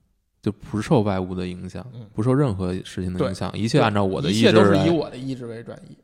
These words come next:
Speaker 1: 但这，
Speaker 2: 以
Speaker 1: 对，但这一点其实是跟所谓的美国梦是一样的嘛，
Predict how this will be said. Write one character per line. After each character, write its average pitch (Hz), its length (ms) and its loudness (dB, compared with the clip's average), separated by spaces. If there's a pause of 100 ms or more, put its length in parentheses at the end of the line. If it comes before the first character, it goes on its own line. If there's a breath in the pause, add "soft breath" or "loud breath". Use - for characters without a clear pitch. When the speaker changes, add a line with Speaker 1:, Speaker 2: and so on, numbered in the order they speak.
(720)
Speaker 1:
但 131 160 2
这， 151 180 4
Speaker 2:
以 - 60 -4 (300 loud breath)
Speaker 1:
对， 101 180 0 (140)
但 147 160 4
这 175 140 4
一 104 140 4
点 95 260 -6
其 101 160 -4
实 131 120 0
是 127 160 -2
跟 120 460 0
所 92 140 -6
谓 110 100 2
的 127 60 2
美 95 100 0
国 92 100 -6
梦 98 160 -4
是 92 120 -12
一 92 60 -10
样 95 180 -8
的 - 100 -16
嘛， 107 80 -16